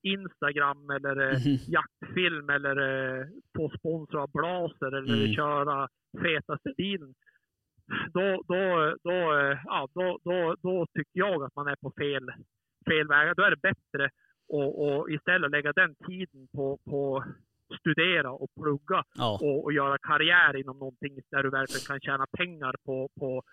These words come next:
Speaker 1: alltså på ett rikt-, <laughs> alltså om man säger på
Speaker 2: Och
Speaker 1: ett riktigt
Speaker 2: ja,
Speaker 1: jobb.
Speaker 2: ja,
Speaker 1: Det här,
Speaker 2: verkligen.
Speaker 1: det här är inget ri-, det här är inget riktigt jobb, tycker
Speaker 2: Nej.
Speaker 1: jag, utan det här är en, en, en,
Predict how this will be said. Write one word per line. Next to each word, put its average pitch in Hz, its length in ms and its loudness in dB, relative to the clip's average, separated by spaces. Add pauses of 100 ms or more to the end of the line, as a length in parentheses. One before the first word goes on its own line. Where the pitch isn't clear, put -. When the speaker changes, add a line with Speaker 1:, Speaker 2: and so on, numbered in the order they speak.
(400)
Speaker 1:
alltså 175 160 -8
på - 100 -6
ett - 200 -6
rikt-, - 260 -10
<laughs> - 120 -16
alltså - 180 -2 (180)
om - 60 0
man - 180 0
säger 196 120 4
på - 80 0
Speaker 2:
Och 156 60 6
Speaker 1:
ett - 240 -4
riktigt 156 200 -4
Speaker 2:
ja, 131 280 8
Speaker 1:
jobb. 147 100 -6 (220)
Speaker 2:
ja, 123 60 2
Speaker 1:
Det 117 60 6
här, 113 60 8
Speaker 2:
verkligen. 113 380 6
Speaker 1:
det 135 80 2
här 196 160 4
är 165 160 2
inget 170 260 -4
ri-, - 140 -6
det 185 80 0
här 196 160 6
är 170 100 2
inget 165 160 -6
riktigt 151 480 -6
jobb, 180 240 -2 (220)
tycker - 160 -2
Speaker 2:
Nej. 113 80 6 (100)
Speaker 1:
jag, 131 180 -4
utan 143 180 -6
det 143 100 -2
här 160 180 4
är 147 120 2
en, 143 80 -8 (400)
en, 139 80 0 (140)
en, 143 100 -2